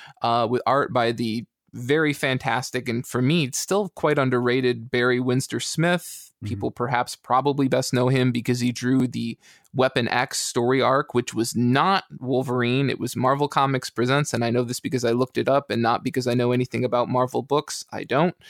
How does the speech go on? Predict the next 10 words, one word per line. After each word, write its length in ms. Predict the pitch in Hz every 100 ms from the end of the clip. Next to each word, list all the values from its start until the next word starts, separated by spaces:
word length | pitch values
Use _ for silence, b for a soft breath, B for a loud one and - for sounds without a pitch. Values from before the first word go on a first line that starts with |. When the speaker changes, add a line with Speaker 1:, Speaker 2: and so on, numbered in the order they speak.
| B B B B B -
Speaker 1:
Um, 500 | 127 131 131 131 139 - b b b _ 120
and 180 | 139
basically, 380 | 156 208 - 214
if 100 | 196
you're 120 | 165
looking 260 | 160 170 165
for 180 | - 147
a 40 |
narrative 500 | 127 131 139 135 127 -
that 280 | 127 127